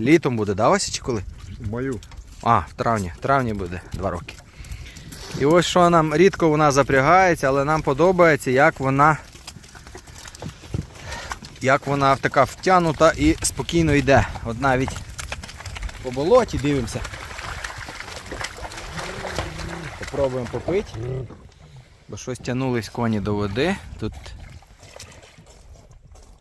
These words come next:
Speaker 1: п'ють. Трошки, хоча дома поїли. Так,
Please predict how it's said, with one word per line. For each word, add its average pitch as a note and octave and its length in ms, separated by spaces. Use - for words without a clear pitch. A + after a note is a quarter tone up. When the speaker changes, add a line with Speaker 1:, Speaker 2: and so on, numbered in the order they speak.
Speaker 1:
п'ють. A#2 680
Трошки, B2+ 540
хоча A#2 220
дома A#2 300
поїли. C#3 540
Так, G#2+ 280